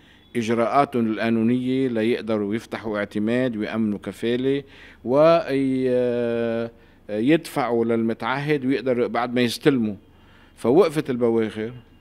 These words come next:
وكان في مخالفة واعتراض من هيئة الشراء العام، وكلفونا غرامات يمكن عشرين مليون دولار، وتدخل مجلس الوزراء. وكان مفروض إنه حسب قانون المحاسبة العمومية، كل من يعقد نفقة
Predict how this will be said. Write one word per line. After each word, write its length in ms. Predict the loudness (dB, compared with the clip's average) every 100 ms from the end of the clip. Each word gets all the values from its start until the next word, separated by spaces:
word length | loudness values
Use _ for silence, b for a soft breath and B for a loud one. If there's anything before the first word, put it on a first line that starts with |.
| -20 -18 -10
وكان 260 | -2 -2
في 160 | 0 -2
مخالفة 540 | 0 2 2 0 -2
واعتراض 500 | -4 -2 0 2 2
من 140 | 2 0
هيئة 180 | -2
الشراء 440 | -6 -6 -2 0 0
العام، 440 | 0 -2 -2 -6 -10 B B B -4
وكلفونا 880 | -4 0 2 2 0 0 0 0 0
غرامات 600 | 0 0 2 2 0 -2
يمكن 280 | -4 -4
عشرين 360 | -4 -6 -2 0
مليون 360 | 0 -2 -4 -4
دولار، 440 | -2 -2 -2 -4 -10 B B -4
وتدخل 560 | -2 0 -2 0 -2
مجلس 400 | 0 -2 -4 -10
الوزراء. 480 | -6 -6 -4 -2 -4
وكان 220 | -2 -2
مفروض 460 | -2 -2 -4 -4 -2
إنه 180 | -4 -4
حسب 400 | -6 -4 -6 -4
قانون 520 | -4 -2 -2 -4 -8 -16 B B B B B -10
المحاسبة 640 | -8 -6 -4 -4 -4 -4
العمومية، 760 | -4 -4 -2 -2 -2 -4 -8 -10 -18 -20 -20 -20 _ _ -20 _ _ _ _ _ b b b b b _ _
كل 260 | -2 0 2
من 260 | 2 2 2
يعقد 640 | 0 -4 -4 -4 -2 -6
نفقة 380 | -4 -8 -10